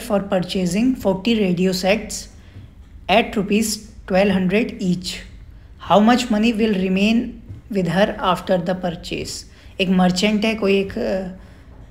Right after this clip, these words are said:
lady है या लड़की है, जो भी है, merchant है, उसने कितने, उसके पास कितने रुपए हैं। पहले तो ये लिख देंगे हम कि उसके पास है सेवेंटी एट थाउजेंड फ़ाइव हंड्रेड नाइंटी टू रुपीज।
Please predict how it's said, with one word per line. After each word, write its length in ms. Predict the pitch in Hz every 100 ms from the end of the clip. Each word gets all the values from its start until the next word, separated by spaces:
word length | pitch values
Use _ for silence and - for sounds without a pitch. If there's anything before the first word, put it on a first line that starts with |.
| - - - - - - -
lady 380 | 175 175 170 202
है 200 | 208 202
या 60 | 190
लड़की 420 | 175 165 - 196
है, 120 | 202
जो 160 | 185 175
भी 140 | 180
है, 100 | 202
merchant 500 | 190 175 - 190 185
है, 220 | 233 262 - - - - - 214
उसने 260 | - 233
कितने, 600 | 233 226 233 247 262 - - - - - -
उसके 180 | 190 -
पास 180 | 240 233
कितने 280 | 226 233 254
रुपए 200 | 262 208
हैं। 140 | 180
पहले 220 | 185 202
तो 100 | 214
ये 80 | 214
लिख 140 | 202
देंगे 260 | 175 202 208
हम 200 | 233 302
कि 180 | - 220
उसके 180 | - 196
पास 280 | 190 175
है 120 | 214 262
सेवेंटी 1040 | - 190 165 190 226 - - - 214 -
एट 440 | 180 202 202 - 170
थाउजेंड 440 | 160 160 185 226
फ़ाइव 320 | - 180 180
हंड्रेड 320 | 170 165 202
नाइंटी 320 | 202 185 185 226
टू 180 | 233
रुपीज। 480 | 226 208 165 156 -